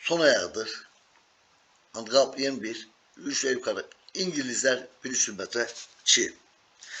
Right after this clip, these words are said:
Arkadaşlar burada ilk atı iki numara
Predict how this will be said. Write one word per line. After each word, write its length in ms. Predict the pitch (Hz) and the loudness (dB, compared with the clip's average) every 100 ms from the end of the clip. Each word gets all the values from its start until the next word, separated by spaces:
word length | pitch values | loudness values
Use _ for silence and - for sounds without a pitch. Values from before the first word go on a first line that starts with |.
| - - - - | -12 -14 -14 4
Arkadaşlar 580 | 170 208 151 113 - | 8 10 8 4 -4
burada 280 | 139 170 156 | -6 4 4
ilk 280 | 101 190 196 | 4 -4 2
atı 380 | 147 - 123 - - _ _ _ _ - _ _ _ _ _ _ _ - - _ _ _ - | 2 4 -2 -2 -16 _ _ _ _ -20 _ _ _ _ _ _ _ -20 -20 _ _ _ -12
iki 540 | - - _ - 190 | -12 -12 _ 2 2
numara 480 | 139 127 139 - | 0 4 4 4